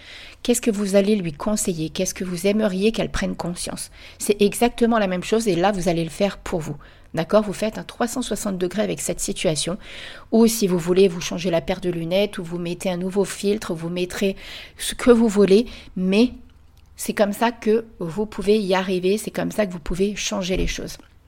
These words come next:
Et enfin, la dernière des choses, c'est mettez-vous un coup de pied aux fesses, bon sang. Si vous attendez, si vous êtes là, euh, stoïque, hein, si vous vous trouvez des fausses excuses, si vous vous cachez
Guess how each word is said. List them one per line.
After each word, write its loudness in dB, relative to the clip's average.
Et 6
enfin, 0
la 4
dernière 4
des 0
choses, 0
c'est -2
mettez-vous -2
un -2
coup -6
de -2
pied 0
aux 0
fesses, 2
bon -4
sang. -8
Si 4
vous 4
attendez, 4
si 2
vous -2
êtes 0
là, 8
euh, 2
stoïque, 4
hein, 4
si -6
vous -2
vous -4
trouvez 0
des 0
fausses 0
excuses, -4
si -10
vous -8
vous -8
cachez 2